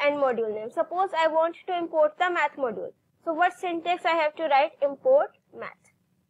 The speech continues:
If I want to import multiple modules in a program, just write multiple modules with comma separated.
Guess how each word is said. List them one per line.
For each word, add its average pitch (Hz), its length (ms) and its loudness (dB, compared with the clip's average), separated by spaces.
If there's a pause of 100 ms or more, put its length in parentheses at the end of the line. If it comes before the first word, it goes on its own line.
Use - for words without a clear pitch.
(220)
If 381 220 -2
I 370 140 6
want 349 260 -4 (100)
to 359 80 -8
import 339 420 -8
multiple 311 540 -2
modules 302 460 -2
in 294 160 -2
a 285 80 -2
program, 262 560 0 (540)
just 370 460 -6
write 285 280 4
multiple 294 440 0
modules 302 540 0
with 302 160 -2 (120)
comma 277 320 0 (120)
separated. - 640 -6